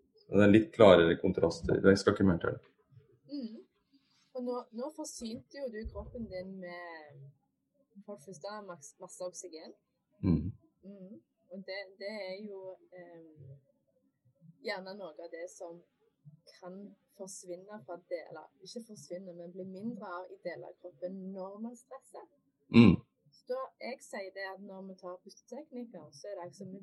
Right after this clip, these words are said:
Speaker 2: dusjer cellene i oksygen.
Speaker 1: Ja.
Speaker 2: Så,
Speaker 1: Ja, ja, ja.
Speaker 2: det er bra.
Speaker 1: Det
Speaker 2: Men
Speaker 1: høres jo ut som noe dusj eller en vind eller et eller annet, ja.
Speaker 2: Ja, ja, ja, ja.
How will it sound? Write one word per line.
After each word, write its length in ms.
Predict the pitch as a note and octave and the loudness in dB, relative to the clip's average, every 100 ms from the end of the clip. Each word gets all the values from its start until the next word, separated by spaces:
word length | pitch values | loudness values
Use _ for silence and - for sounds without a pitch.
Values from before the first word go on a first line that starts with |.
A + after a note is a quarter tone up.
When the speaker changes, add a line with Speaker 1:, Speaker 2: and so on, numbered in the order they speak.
| - | -14
Speaker 2:
dusjer 420 | A#3 A3+ - G3 | -12 -12 -14 -16
cellene 500 | - G3+ D#3+ C#3 D#3+ | -16 -16 -16 -18 -18
i 160 | F3+ | -16
oksygen. 600 | F3+ F3+ - G3 F#3 B3 - _ _ | -16 -16 -18 -14 -14 -14 -16 _ _
Speaker 1:
Ja. 360 | D3+ A#2 C#3 A#2 - - _ _ _ | 2 4 4 2 -8 -20 _ _ _
Speaker 2:
Så, 160 | - G3+ G3+ F#3+ F3+ - - - | -18 -14 -12 -12 -12 -14 -18 0
Speaker 1:
Ja, 100 | - | 8
ja, 100 | G2 | 10
ja. 280 | C#3 C3 A#2 | 10 8 6
Speaker 2:
det 80 | F#2 | 6
er 80 | |
bra. 260 | F2+ - - - - _ _ _ _ - | 2 -6 -16 -18 -20 _ _ _ _ -10
Speaker 1:
Det 120 | - | 6
Speaker 2:
Men 180 | G2+ G#2 | 8 12
Speaker 1:
høres 240 | G2 E2+ | 12 12
jo 80 | D3 | 12
ut 180 | C#3+ A2 | 12 12
som 140 | - | 10
noe 760 | F#2 F#2+ F#2 F2+ F2+ E2+ E2 F2 | 10 10 10 10 8 6 2 8
dusj 320 | F2+ F#2 - | 10 8 6
eller 180 | F2+ F2 | 4 6
en 280 | F2+ F2 F2 | 6 4 6
vind 360 | F2 F2+ F2+ F2 | 8 8 6 6
eller 140 | F2 | 4
et 100 | - | 2
eller 120 | F#2+ | 2
annet, 180 | F2 F#2+ | 2 4
ja. 120 | F#2 - | 2 2
Speaker 2:
Ja, 160 | - - _ _ - | -4 -8 _ _ -16
ja, 140 | F#3+ | -12
ja, 220 | C#4+ C#4 | -10 -10
ja. 160 | A#3 F#3+ | -10 -14